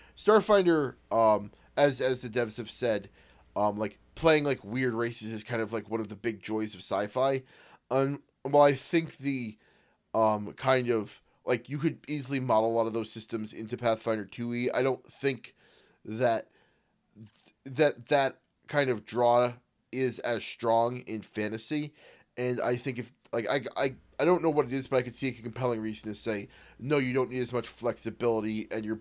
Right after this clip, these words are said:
you buy something else with that. Like, maybe, like, stronger, uh, racial identity that you just don't have the time to flesh out for, um,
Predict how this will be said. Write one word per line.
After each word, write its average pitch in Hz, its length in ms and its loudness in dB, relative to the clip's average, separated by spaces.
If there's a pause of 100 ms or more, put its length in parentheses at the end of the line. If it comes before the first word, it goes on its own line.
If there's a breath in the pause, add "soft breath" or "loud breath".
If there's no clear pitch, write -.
(120)
you 113 100 -8
buy 107 240 2
something 98 360 -10
else - 180 -10
with - 120 -20
that. 73 280 -8
Like, - 180 -16
maybe, 92 260 -10
like, 87 220 -10 (380 loud breath)
stronger, 113 800 2 (420 soft breath)
uh, 98 340 0
racial 120 340 -2
identity 104 460 -4 (100)
that 107 140 -6
you 107 60 -10
just 101 160 -8
don't 104 160 -6
have 98 160 -4
the 92 60 -10
time 92 300 -6
to 104 100 -12
flesh 95 320 -6
out 90 240 -6
for, 98 480 -6 (560 soft breath)
um, 98 380 -6